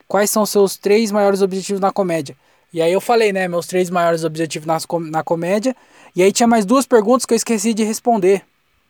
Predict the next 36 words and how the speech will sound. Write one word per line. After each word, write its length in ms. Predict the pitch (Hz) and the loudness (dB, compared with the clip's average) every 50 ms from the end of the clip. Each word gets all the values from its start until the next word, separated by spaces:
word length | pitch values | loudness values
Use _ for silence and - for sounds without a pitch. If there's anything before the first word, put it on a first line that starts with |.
| _ _ _ _ _ _ _ _ _ _ _ - | _ _ _ _ _ _ _ _ _ _ _ -8
E 80 | 160 156 | -2 0
aí 80 | 160 | 2
eu 100 | 175 180 | 2 2
vou 120 | 175 190 196 | 2 2 0
responder 380 | 196 - - 202 202 185 202 | 0 0 -2 -2 0 2 2
agora. 380 | 202 180 165 185 202 202 214 - - _ _ _ _ _ _ _ _ | 2 2 2 4 4 4 2 0 -2 _ _ _ _ _ _ _ _
É, 200 | 165 151 151 151 | -14 -10 -6 -2
eu 60 | 160 | 0
ia 120 | 185 196 202 | 2 2 2
terminar, 380 | - 220 208 190 185 190 208 | 0 -2 -2 -2 -2 0 0
mas 120 | 208 202 196 | 0 0 -2
eu 80 | 196 | -2
vou 260 | 190 190 190 185 180 170 | 0 0 0 0 -2 -2
só 100 | - 196 | -2 -4
responder 320 | 196 196 - - 196 185 | -4 -4 -4 -6 -4 -4
isso 140 | 180 175 - | -4 -4 -6
aqui, 160 | 165 - - | -8 -6 -4
aí 80 | 180 185 | -2 -2
eu 100 | 185 190 | -2 -2
termino. 460 | 185 196 185 165 156 160 160 151 139 _ _ _ _ _ _ - | -2 -4 -6 -6 -6 -8 -10 -12 -14 _ _ _ _ _ _ -14
E 100 | 160 147 | -10 -8
aí 640 | 151 151 156 165 170 170 170 170 165 160 156 143 - _ | -6 -4 -4 -4 -4 -4 -6 -6 -6 -6 -8 -10 -14 _
tinha 140 | - 180 170 | -12 -10 -6
mais 180 | 170 180 170 | -6 -6 -4
e-mail, 260 | 165 156 156 160 170 170 | -4 -4 -4 -4 -4 -4
mas 140 | 170 165 | -4 -4
eu 100 | 165 165 | -2 -2
vou 100 | 156 160 | -2 -4
deixar 220 | 160 151 - 180 160 | -6 -8 -8 -10 -10
pro 120 | 165 160 | -10 -12
próximo. 440 | 135 - 151 147 143 - - 139 131 _ _ _ _ _ _ _ _ _ _ _ _ _ _ | -12 -10 -10 -10 -10 -12 -16 -20 -20 _ _ _ _ _ _ _ _ _ _ _ _ _ _
É, 360 | - 151 139 139 139 139 139 - | -14 -14 -12 -12 -12 -12 -12 -8
as 140 | - 160 156 | -6 -4 -2
outras 180 | 185 202 - - | -2 -2 -2 0
perguntas 540 | - 214 190 180 202 214 196 220 208 180 196 | 0 0 2 2 0 0 0 -2 0 0 2
era 320 | 196 190 190 190 185 - | 2 2 2 0 0 -2